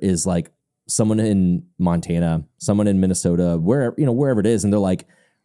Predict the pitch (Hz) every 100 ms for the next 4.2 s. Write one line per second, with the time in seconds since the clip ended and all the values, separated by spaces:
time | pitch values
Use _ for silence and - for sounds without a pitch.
0 | _ 113 147 139 139 117 127 101 80 -
1 | 117 104 - 98 87 - 98 104 - 85
2 | - - 98 92 85 92 90 87 - -
3 | - 95 107 117 127 131 139 139 147 147
4 | 156 151